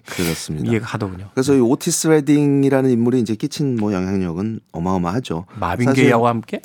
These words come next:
Speaker 2: 아마
Speaker 1: 그렇죠.
Speaker 2: 양대 축이죠.
Speaker 1: 네.
Speaker 2: 네.
Speaker 1: 마빈 게이가 그 모타운 레이블을 대표하는 인물이었다면,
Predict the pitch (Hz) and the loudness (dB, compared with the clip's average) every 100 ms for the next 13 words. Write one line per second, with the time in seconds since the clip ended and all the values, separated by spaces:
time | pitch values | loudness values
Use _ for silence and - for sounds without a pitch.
0 | - 127 120 120 120 135 90 95 226 139 | -8 2 4 6 4 2 0 0 -4 -2
1 | - 101 - 131 123 95 104 113 110 107 | 0 0 0 -2 2 2 4 2 2 2
2 | 104 107 104 92 82 92 85 80 82 110 | 2 0 0 -2 -4 -4 -2 -4 -2 -2
3 | - 139 127 113 101 95 95 85 - 92 | 0 2 4 4 2 2 0 -2 -4 -4
4 | 82 76 76 87 85 80 - 78 78 - | -4 -6 -6 -4 -2 -4 -6 -6 -6 -10